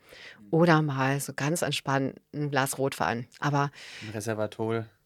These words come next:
Speaker 1: Ja, genau, Resveratrol, ganz genau.
Speaker 2: Ah.
Speaker 1: <laughs> Und ich gucke eben über den Tag, also ich verbiete mir nichts.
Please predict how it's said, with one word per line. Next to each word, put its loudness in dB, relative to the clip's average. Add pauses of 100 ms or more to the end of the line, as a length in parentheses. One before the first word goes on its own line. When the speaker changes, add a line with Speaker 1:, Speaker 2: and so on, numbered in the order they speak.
(220)
Speaker 1:
Ja, 6
genau, 6
Resveratrol, 2
ganz -2
genau. 0 (300)
Speaker 2:
Ah. -2 (260)
Speaker 1:
<laughs> -6
Und 8
ich 4
gucke 2
eben 6
über 8
den 6
Tag, 2
also 4
ich -2
verbiete 4
mir 6
nichts. 0